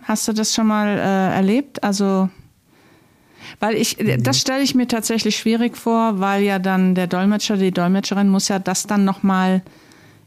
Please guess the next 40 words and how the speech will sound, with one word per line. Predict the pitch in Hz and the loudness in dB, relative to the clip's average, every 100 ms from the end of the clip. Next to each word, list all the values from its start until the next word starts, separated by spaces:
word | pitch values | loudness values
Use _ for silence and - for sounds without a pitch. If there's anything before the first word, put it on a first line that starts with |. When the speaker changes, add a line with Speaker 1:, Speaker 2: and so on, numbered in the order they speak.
| _ | _
Speaker 1:
irgendwie | 202 214 208 | 0 2 2
übersetzen | 190 185 202 220 - | 0 -2 -4 -2 -2
und | 202 202 | 0 0
das | 196 | 0
ist | 220 - | 0 0
ja | 208 | 0
so, | 202 196 | 0 0
vielleicht | 214 233 233 | -2 -2 0
so | |
ein | 220 | 2
bisschen | 226 - 240 | 2 2 2
Speaker 2:
Ja. | |
Speaker 1:
wie | 208 | 2
stille | - 226 208 | 0 0 0
Post, | 220 233 233 - - - | -2 -2 -2 -6 -12 -4
ne? | 196 247 - _ _ - - - - - - - - | 0 0 -4 _ _ -20 -20 -20 -20 -20 -20 -20 -4
Speaker 2:
Ja, | 160 147 - - - - - _ - | -2 -2 -6 -20 -20 -20 -20 _ -6
ja. | 127 135 - - - - | -4 -4 -6 -20 -20 -8
Also | 156 | -4
was | 165 | 0
Speaker 1:
Also, | 196 190 | 2 2
Speaker 2:
ich, | |
was | 185 | 2
Speaker 1:
dass | 190 | 2
Speaker 2:
ich | - | 0
schon | 208 | 0
Speaker 1:
vielleicht | 202 202 | 0 0
Speaker 2:
hatte, | 226 | 2
Speaker 1:
nicht | 185 | 2
Speaker 2:
war | 185 | 2
Speaker 1:
alles | 208 208 | 0 -2
ankommt, | - 208 208 202 175 175 - - | -2 -2 -2 0 0 -2 -6 -6
was, | 180 175 - - | -4 -4 -4 -4
äh, | - 180 175 175 | -2 -2 0 -2
die | 175 190 | -2 -2
Person | 202 185 190 | 0 0 0
eigentlich | 180 180 180 - | 0 0 -2 -2
gebaut | 185 175 180 - | -2 -2 -2 -2
hat, | 165 - | -2 0
ne? | 196 | -2